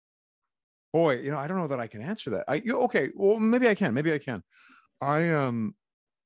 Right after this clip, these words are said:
for whatever reason, maybe it was, you know, when I was growing up, I, uh, I really liked listening to Fleetwood Mac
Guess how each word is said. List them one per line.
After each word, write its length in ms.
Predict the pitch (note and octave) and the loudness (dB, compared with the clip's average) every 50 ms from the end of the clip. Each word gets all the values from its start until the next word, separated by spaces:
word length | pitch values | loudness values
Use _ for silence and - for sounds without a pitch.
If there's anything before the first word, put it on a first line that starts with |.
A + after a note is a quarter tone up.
| _ _ _ _ _ _ _ _ _ _ - - | _ _ _ _ _ _ _ _ _ _ -14 -8
for 120 | - C3 | -6 -6
whatever 480 | A#2+ A2+ A2 A2+ C3+ C#3+ D#3 C#3+ C3+ B2+ | -6 -4 -4 -4 -4 -4 -4 -4 -4 -4
reason, 320 | A2 G2 F2+ E2+ D#2+ E2+ | -4 -4 -6 -8 -10 -12
maybe 200 | E2+ F2 F#2 G2 | -10 -10 -8 -8
it 20 | F#2+ | -6
was, 260 | F#2 E2+ E2 - - - _ _ _ _ _ _ _ _ _ _ _ _ _ _ _ _ _ _ _ _ F2+ | -6 -6 -8 -10 -12 -16 _ _ _ _ _ _ _ _ _ _ _ _ _ _ _ _ _ _ _ _ -12
you 160 | F#2 F#2 F2 | -10 -8 -8
know, 200 | E2 D#2 D#2 D#2 _ _ A#3 A#3 - _ _ _ _ _ _ _ _ _ _ _ _ _ | -8 -10 -12 -14 _ _ -20 -20 -20 _ _ _ _ _ _ _ _ _ _ _ _ _
when 140 | - F#2 F2 | -14 -12 -12
I 40 | E2+ | -10
was 160 | E2 E2 - | -10 -10 -10
growing 320 | - F2 E2+ D#2+ D#2 D2+ | -8 -8 -8 -8 -8 -8
up, 240 | D#2 D#2 D2 - - - _ _ - | -10 -10 -12 -14 -16 -20 _ _ -12
I, 220 | D2+ D#2+ E2+ F2+ E2+ | -10 -8 -8 -6 -6
uh, 200 | D#2+ D2+ D2 C#2+ - _ _ _ _ _ _ _ _ _ _ _ _ _ _ _ _ _ _ _ _ _ _ _ _ _ _ | -6 -6 -8 -10 -12 _ _ _ _ _ _ _ _ _ _ _ _ _ _ _ _ _ _ _ _ _ _ _ _ _ _
I 60 | G2 | -4
really 260 | F#2+ F#2 F#2 G2+ G#2 G2+ | -2 -2 0 0 0 0
liked 380 | F#2+ F#2+ F#2 F2 - _ - | 0 -2 -2 -4 -8 _ -12
listening 380 | F#2 E2 - - F2+ E2 D#2+ D2 | -10 -10 -8 -8 -8 -8 -8 -10
to 100 | - - | -12 -14
Fleetwood 500 | - - F2 D2+ - - D2 D2 C#2+ - - | -14 -12 -12 -12 -12 -12 -12 -14 -12 -12 -10
Mac 200 | D#2+ D2+ D2 | -10 -10 -10